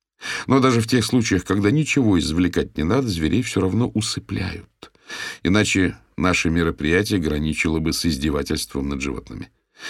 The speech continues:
И поэтому их убивают из якобы гуманных соображений.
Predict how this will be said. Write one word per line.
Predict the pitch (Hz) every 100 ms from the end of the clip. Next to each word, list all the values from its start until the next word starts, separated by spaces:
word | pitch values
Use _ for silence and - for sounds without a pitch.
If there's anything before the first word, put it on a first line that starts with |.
| -
И | 104
поэтому | 110 131 151 135
их | 104 -
убивают | 87 76 67 90 131 -
из | 76
якобы | 76 117 120 92
гуманных | 73 71 73 85 80
соображений. | - - - - - - - - -